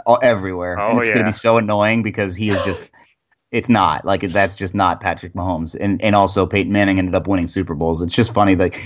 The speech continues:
Speaker 1: you think about how silly those narratives are, but they get pushed around so much.
Speaker 2: Dan Marino, same thing.
Speaker 1: Yeah.
Speaker 2: Yeah, absolutely. I, and it sucks, but it, it could definitely be the case.
Speaker 1: It's gonna be a fun game, man. I cannot wait.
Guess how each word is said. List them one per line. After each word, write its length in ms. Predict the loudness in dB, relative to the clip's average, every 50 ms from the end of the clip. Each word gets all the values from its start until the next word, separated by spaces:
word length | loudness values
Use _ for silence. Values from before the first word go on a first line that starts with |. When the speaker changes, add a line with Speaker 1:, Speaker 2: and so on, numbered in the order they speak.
| -14 -2 0
Speaker 1:
you 80 | 2 2
think 160 | 4 2 4
about 180 | 4 4 4
how 240 | 4 4 2 2 0
silly 380 | -2 -4 -6 -4 -2 -2 -2 -2
those 260 | -2 -2 -2 -2 -2
narratives 400 | -2 -2 -2 0 -2 -2 0 2
are, 160 | 4 4 4
but 140 | 2 0 -2
they 100 | -2 -2
get 180 | -2 -2 -4 -4
pushed 280 | -6 -8 -6 -6 -4
around 300 | -2 0 0 0 0 -2
so 220 | -2 -2 -2 0 0
much. 400 | 0 0 -2 -2 -4 -10 -14 _
Speaker 2:
Dan 200 | -6 -6 -6 -6
Marino, 540 | -6 -6 -6 -6 -4 -4 -6 -6 -8 -8 -12 _
same 320 | -6 0 0 0 0 0 -2
thing. 320 | -2 -2 -2 -4 -6 -4 0
Speaker 1:
Yeah. 80 | 2 2 2 2 0 -2 -8 _ _
Speaker 2:
Yeah, 80 | -2 -2
absolutely. 720 | -2 -2 -4 -8 -8 -8 -8 -8 -8 -6 -6 -6 -4 -2
I, 160 | 0 2 2
and 240 | 2 0 0 -2 -2
it 140 | -2 -4 -4
sucks, 440 | -6 -4 -2 -2 -2 -2 -4 -10 -10
but 200 | -10 -8 -6 -6
it, 100 | -6 -6
it 140 | -6 -8 -8
could 140 | -12 -14 _ _ _ -4
definitely 480 | -4 -4 -4 -6 -10 -12 -12 -12 -14 -12
be 120 | -12 -12
the 120 | -10 -12
case. 480 | -12 -12 -12 -12 -12 -12 -12 -14 -18 -20 _ _ _ _ _ _ _ _ _ _ _ _ _ _ _ _ _ _ _ _ _ _ _ _ _ _ _ _ _ _ _ _
Speaker 1:
It's 160 | -2 0 2 4
gonna 140 | 6 6
be 100 | 6 6
a 40 | 4
fun 220 | 4 2 2 2 2
game, 240 | 2 2 2 4
man. 180 | 2 2 2 2
I 140 | 2 2 2
cannot 320 | 2 2 2 2 2 0 0
wait. 460 | 2 2 2 2 0 -2 -6 -10